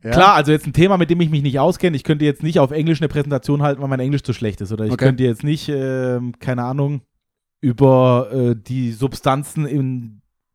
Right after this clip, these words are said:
Speaker 2: im, im Nährboden von Feldern diskutieren oder über die Pferdezucht. Aber
Speaker 1: Mhm.
Speaker 2: über alle Sachen, wo ich so ein halbwegs Wissen hab,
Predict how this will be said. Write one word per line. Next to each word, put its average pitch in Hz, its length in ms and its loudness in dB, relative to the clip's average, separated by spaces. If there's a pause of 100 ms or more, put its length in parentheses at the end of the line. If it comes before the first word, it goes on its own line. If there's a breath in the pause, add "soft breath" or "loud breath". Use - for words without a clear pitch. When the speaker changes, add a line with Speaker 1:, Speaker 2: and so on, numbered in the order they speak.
Speaker 2:
im, 123 300 -12
im 123 200 -4
Nährboden 147 600 2
von 139 200 -6
Feldern 156 560 0
diskutieren 120 560 -4
oder 117 280 -2 (240 loud breath)
über 131 160 -4
die 127 80 -2
Pferdezucht. 143 560 0 (320 loud breath)
Aber 127 180 0
Speaker 1:
Mhm. 143 40 4
Speaker 2:
über 156 120 2
alle 247 220 2
Sachen, 220 340 -2
wo 175 100 2
ich 156 80 -4
so 160 100 -2
ein 131 160 -2
halbwegs 180 460 -2
Wissen 160 260 -8
hab, 147 280 -8